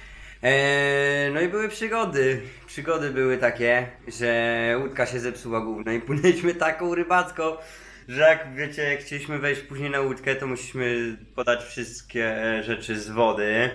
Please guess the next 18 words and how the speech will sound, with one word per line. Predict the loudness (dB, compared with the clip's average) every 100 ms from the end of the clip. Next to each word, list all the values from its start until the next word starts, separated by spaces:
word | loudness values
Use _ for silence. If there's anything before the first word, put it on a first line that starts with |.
| -8 -20 -4
jak | 0 0
komandosi. | -2 0 2 2 0 0 -2 0 2 2 -2 -16 -4
I | 2
jeszcze | 2 4
jak | 4 2
wyruszyliśmy, | -4 -8 -8 -4
zaczął | -4 -2 -2
padać | -2 -2 -2
deszcz, | 2 4 2 -2
ale | -6
po | -6
pierwszym | -4 -4 -4 -8
nurkowaniu | -8 -4 -2 0 0
już, | -4 -8 -18 -20 -20 -20 -20 -12 -6
już | -2
deszczu | -2 -2
nie | -4 -2
było. | 2 4 4 2 -6